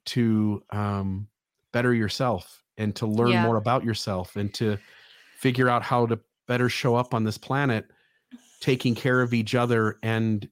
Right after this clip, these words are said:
Speaker 1: and the planet itself and the life on it. And so
Speaker 2: Yeah.
Speaker 1: I'm, I'm excited for these.
Speaker 2: It's so important what you're talking about is, is kind of, it's, it's reconstructing our relationship with myth. So it's very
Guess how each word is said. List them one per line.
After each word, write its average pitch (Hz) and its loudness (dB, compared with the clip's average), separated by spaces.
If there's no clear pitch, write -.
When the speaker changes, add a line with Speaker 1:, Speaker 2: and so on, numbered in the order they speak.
Speaker 1:
and 113 -2
the 113 -2
planet 107 -2
itself 110 -4
and 107 -4
the 104 -2
life 104 -4
on 123 0
it. 92 -4
And 123 4
so - 2
Speaker 2:
Yeah. 143 4
Speaker 1:
I'm, 180 4
I'm 156 4
excited 160 0
for 101 -4
these. 80 -8
Speaker 2:
It's 208 -2
so 240 4
important 208 6
what 190 2
you're 170 0
talking 185 0
about 180 2
is, 175 -2
is 190 -2
kind 208 2
of, 196 -2
it's, 196 0
it's - -6
reconstructing 208 -2
our 185 2
relationship 180 -2
with 170 -6
myth. 175 -2
So 190 6
it's 185 2
very 196 2